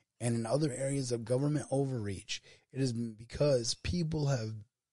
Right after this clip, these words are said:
been willing to stand up and say, "This is not the right thing. This is not the law, and I have liberty, and you need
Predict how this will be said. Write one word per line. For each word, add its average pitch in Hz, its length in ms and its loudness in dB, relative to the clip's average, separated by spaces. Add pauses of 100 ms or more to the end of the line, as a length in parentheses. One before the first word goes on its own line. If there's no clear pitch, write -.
(260)
been 151 240 -2
willing 175 380 6
to 120 80 -2
stand 151 400 4
up 117 240 0
and 123 160 -12
say, 113 360 6 (720)
"This 185 480 8 (140)
is 135 200 2
not 127 420 6 (120)
the 151 160 4
right 139 600 4
thing. 98 600 2 (580)
This 143 320 4
is 117 160 4
not 123 460 8
the 160 180 4
law, 117 580 2 (420)
and 117 500 0 (840)
I 143 180 6
have 160 300 6
liberty, 131 580 0
and 120 220 0
you 139 240 8
need 135 520 6